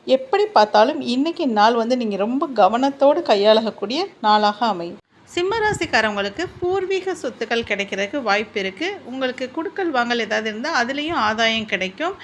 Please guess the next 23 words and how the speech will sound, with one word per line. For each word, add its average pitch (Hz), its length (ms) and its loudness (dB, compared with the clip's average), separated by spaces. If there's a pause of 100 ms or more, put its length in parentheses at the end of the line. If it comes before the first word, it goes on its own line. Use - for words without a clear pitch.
(280)
இன்னைக்கு 359 340 -6
உங்களுக்கு 247 300 -6
புதிய 330 380 -4
தொழில் 254 360 -6
தொடங்குறதுக்கும் 220 600 -4
வாய்ப்பு 226 360 -2
இருக்கு. 247 300 -6 (320)
எதிர்காலம் 339 640 0
குறித்து 285 300 -6
ஏதாவது 262 320 0
திட்டங்கள் 285 480 -4
வச்சிருந்தீங்கன்னா, 226 340 -6
அதை 277 360 -4 (100)
செயல்படுத்தக்கூடிய 247 920 -4
நாளா 208 300 0
இருக்கும். 262 340 -4 (140)
மொத்தத்துல 269 480 -6
இன்னைக்கு 294 420 -4 (140)
சுப 330 220 -4
செலவுகள் 269 640 -4
நிறைஞ்ச 240 440 -2
நாளா 202 340 -2
இருக்கும். - 300 -10